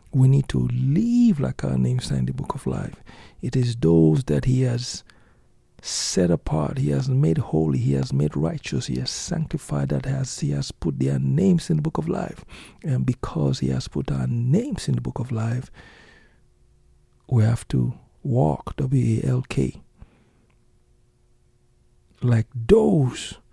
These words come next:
that have been sanctified. We have to walk sanctified. We have to, when I say walk, W A L K, not W O R K, W A L K. We have to walk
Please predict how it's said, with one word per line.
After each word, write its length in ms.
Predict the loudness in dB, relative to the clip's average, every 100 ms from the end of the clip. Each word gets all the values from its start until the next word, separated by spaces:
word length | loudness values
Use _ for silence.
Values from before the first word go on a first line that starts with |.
| _ _ _ _ _ _ _ _ _ -2
that 140 | 2
have 180 | 2 2
been 100 | 0
sanctified. 920 | -2 -2 -2 -2 -8 -8 -8 -10 -16 -20 -20 -20 _ _ _ _ _ -20 -10 0
We 160 | 2
have 260 | 4 0 0
to 80 | -4
walk 540 | -4 -2 -4 -8 -16 -20 _ -18
sanctified. 1080 | -12 -8 -2 0 0 -4 -8 -4 -4 -2 0
We 100 | 0
have 220 | 0 -2
to, 220 | -6 -6 -6
when 160 | -2 0
I 60 | 0
say 180 | 0
walk, 360 | 0 0 -2 -2
W 420 | -2 0 2 2
A 80 | 0
L 80 | -2
K, 280 | -2 -2 0
not 240 | -2 -2 -2
W 420 | -2 0 2 2
O 40 |
R 180 | 0 -2
K, 280 | -4 -8 -6
W 320 | -6 -2 -2 -2 2
A 200 | 2 2
L 180 | -4 -6 -8
K. 260 | -10 -10 -16 -20 -20 -20 -4
We 120 | 0
have 200 | 0 0
to 80 | -2
walk 540 | -2 -2 -4 -8 -20